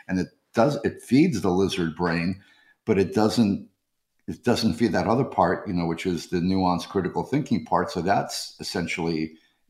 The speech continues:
been disabled. And so now you have people that are all, all emotion, all passion, and nothing else. And, and that's a very unbalanced, unhealthy way to be as a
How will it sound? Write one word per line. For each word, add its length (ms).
been 180
disabled. 640
And 120
so 80
now 240
you 120
have 180
people 240
that 120
are 140
all, 480
all 220
emotion, 500
all 180
passion, 720
and 680
nothing 280
else. 400
And, 280
and 120
that's 240
a 100
very 340
unbalanced, 580
unhealthy 560
way 200
to 60
be 260
as 200
a 160